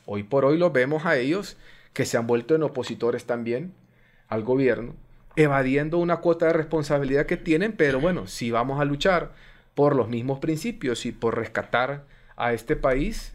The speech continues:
eh, bienvenido sea la unión de criterios y de fuerzas.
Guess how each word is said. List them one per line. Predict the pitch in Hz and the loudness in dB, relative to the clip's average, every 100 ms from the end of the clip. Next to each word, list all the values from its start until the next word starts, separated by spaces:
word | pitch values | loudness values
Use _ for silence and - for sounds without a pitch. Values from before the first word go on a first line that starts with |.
| - | -14
eh, | 110 95 76 - | -10 -8 -10 -14
bienvenido | 120 120 135 123 123 123 143 | -8 -2 0 0 -2 0 -2
sea | 143 151 | 2 2
la | 143 | 2
unión | 135 156 | 0 -2
de | 160 | -2
criterios | 139 110 156 190 | -2 0 0 0
y | 143 | -4
de | 104 | -6
fuerzas. | 92 - - | -8 -8 -10